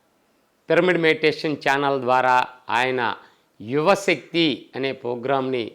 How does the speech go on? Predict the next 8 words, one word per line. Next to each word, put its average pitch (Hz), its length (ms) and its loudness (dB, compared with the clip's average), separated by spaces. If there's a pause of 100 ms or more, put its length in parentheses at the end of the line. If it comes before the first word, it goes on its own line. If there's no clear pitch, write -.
దొరబాబు 151 560 2
గారని 131 560 0 (440)
ఇక్కడ 120 260 -2 (140)
చాలా 120 160 0
సీనియర్ 127 560 -6
మోస్ట్ 117 360 -12
మాస్టర్ 120 380 -10
అండి, 123 300 -8